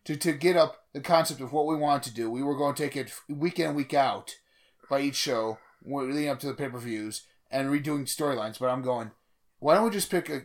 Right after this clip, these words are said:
superstar or superstars or wrestlers and just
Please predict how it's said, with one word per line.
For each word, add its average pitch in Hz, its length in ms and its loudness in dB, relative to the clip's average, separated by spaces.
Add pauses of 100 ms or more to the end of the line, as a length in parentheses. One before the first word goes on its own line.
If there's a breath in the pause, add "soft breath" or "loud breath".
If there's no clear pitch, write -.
(360)
superstar 170 560 2
or 170 120 4
superstars 143 920 -4 (340 soft breath)
or 143 120 -4
wrestlers 147 540 4 (280 soft breath)
and 147 160 -2
just 143 320 -4